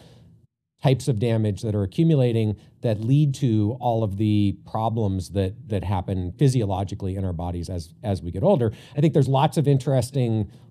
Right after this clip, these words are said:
ways that, that, um, the hallmarks of aging can be affected. They're impacted by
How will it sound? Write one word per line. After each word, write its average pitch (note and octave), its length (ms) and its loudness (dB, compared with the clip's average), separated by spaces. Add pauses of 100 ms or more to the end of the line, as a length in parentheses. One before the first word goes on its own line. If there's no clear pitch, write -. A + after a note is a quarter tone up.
ways B2 600 2
that, - 340 -4
that, A2+ 400 0
um, F#2+ 540 -2 (480)
the A2+ 100 -2
hallmarks G#2 920 0
of A2+ 100 -2
aging G#2+ 360 0
can G#2 200 -2
be G2+ 180 -2
affected. C3 560 -4
They're A2+ 180 -2
impacted A#2 600 -4
by G2+ 400 2